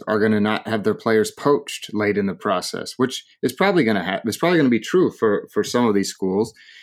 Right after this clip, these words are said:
But like you said, S M U loses their coach. Not only do they lose their coach, they get half their recruiting class poached. And who exactly are they supposed to fill it up with? Because the other, the other prospects at their level are gonna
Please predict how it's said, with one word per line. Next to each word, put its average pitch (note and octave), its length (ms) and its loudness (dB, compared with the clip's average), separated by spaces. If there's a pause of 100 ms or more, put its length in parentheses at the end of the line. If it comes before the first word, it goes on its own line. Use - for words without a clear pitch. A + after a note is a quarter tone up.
(260)
But B2+ 140 0
like B2 200 -2
you B2 80 -2
said, D3 260 0
S - 280 -2
M A#2 140 2
U C3 440 4
loses C3+ 400 2
their A2 180 2
coach. B2+ 580 -2 (680)
Not C3+ 200 0
only E3 160 2
do C3+ 80 2
they A#2+ 120 2
lose C#3+ 220 2
their A#2+ 100 0
coach, C#3+ 360 0
they A2+ 120 -2
get A2 140 0
half C#3 220 -4
their D3 100 2
recruiting D3+ 360 2
class A2 260 -2
poached. - 340 -2
And B2 100 2
who G3 260 2
exactly E3 440 0
are D3+ 60 6
they C#3+ 80 4
supposed C#3+ 260 -2
to B2 80 -6
fill D3 240 2
it C#3+ 60 2
up - 200 -2
with? - 340 -6 (380)
Because B2+ 460 0 (280)
the B2 120 2
other, C#3+ 280 2 (540)
the B2 180 0
other C3+ 240 2
prospects B2+ 540 -2
at G#2 100 -6
their B2 160 2
level B2 640 0
are A#2 140 0
gonna A#2+ 340 0